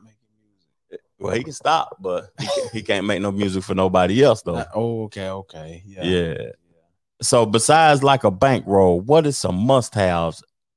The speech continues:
Speaker 2: You know what I'm saying?
Speaker 1: Golly.
Speaker 2: And then also, I'm, I'm sorry for breaking you down, though, like, stop you. They can put in the contract that we want to be able to change your sound to how we want it to be to make some money.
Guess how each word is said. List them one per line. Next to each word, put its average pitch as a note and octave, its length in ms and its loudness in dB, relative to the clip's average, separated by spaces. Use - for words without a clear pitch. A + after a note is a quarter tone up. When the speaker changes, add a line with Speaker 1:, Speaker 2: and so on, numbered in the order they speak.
Speaker 2:
You A#2+ 100 -4
know C#3 80 2
what C3+ 120 4
I'm C3 60 0
saying? B2+ 380 -6
Speaker 1:
Golly. F#2 440 -18
Speaker 2:
And E3+ 180 0
then G#3 320 6
also, F#3+ 760 6
I'm, D#3+ 260 2
I'm D#3 160 0
sorry C#3+ 260 6
for B2 120 -6
breaking B2 280 0
you B2 60 -8
down, B2+ 360 -2
though, G#2+ 180 4
like, G2 300 0
stop C3 320 -2
you. A2+ 180 -4
They G3+ 180 4
can E3 180 -2
put D3 280 0
in C#3 120 -4
the C3 100 0
contract D3 680 0
that A#2 280 0
we F3 220 -2
want B2+ 300 -2
to A2 80 -14
be A#2+ 160 -6
able A2+ 180 -4
to G2 80 -16
change B2 420 -14
your B2 100 -4
sound G2 600 -12
to F2+ 100 -16
how F#2+ 300 -4
we C#3 220 -2
want A2+ 320 2
it F2+ 100 -10
to G2 100 -4
be G2 220 -4
to F#2 140 -6
make G#2 260 -6
some C#3 300 -6
money. C#3+ 100 -8